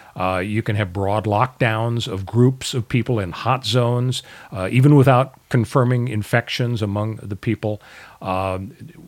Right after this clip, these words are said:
overview of emergency powers would be, you know, international travel bans, yes. State and local orders that are shutting businesses down, yeah, we've seen that. Individuals to, uh,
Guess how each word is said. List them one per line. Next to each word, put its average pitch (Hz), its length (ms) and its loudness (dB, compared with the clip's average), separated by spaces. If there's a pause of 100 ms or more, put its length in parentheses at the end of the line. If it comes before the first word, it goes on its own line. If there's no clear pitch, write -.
(240)
overview 113 680 4
of 95 120 -4
emergency 104 520 -2
powers 95 500 -4
would 95 180 -8
be, 98 240 -4
you 113 120 -10
know, 85 120 -10
international 110 600 0
travel 95 360 0
bans, 85 340 -8
yes. 87 320 -8 (260)
State 139 380 2
and 123 100 4
local 123 480 4
orders 92 500 -4
that 92 120 -6
are 85 100 -6
shutting 101 360 -2
businesses 101 460 -4
down, 101 320 -2
yeah, 95 180 -2
we've 90 260 -4
seen 98 320 -4
that. 92 300 -6 (280)
Individuals 123 720 4
to, 104 260 -2
uh, 113 100 -8